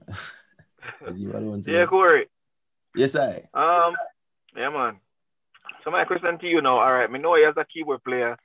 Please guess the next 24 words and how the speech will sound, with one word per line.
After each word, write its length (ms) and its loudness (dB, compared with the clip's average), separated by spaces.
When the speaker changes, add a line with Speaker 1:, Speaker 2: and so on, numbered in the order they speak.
Speaker 2:
You 80 -8
know, 300 -2
you 60 -10
know, 200 0
all 220 4
Jamaicans 540 -2
know 100 -2
you 180 0
as 60 -2
a 180 -2
keyboard 280 -6
player. 320 -2
So 320 4
you 280 -2
transition 640 -2
from, 400 0
you 120 -6
know, 220 0
keyboard 340 -2
playing 300 -2
to 80 -4
be 160 -2
an 200 -2
artist. 420 0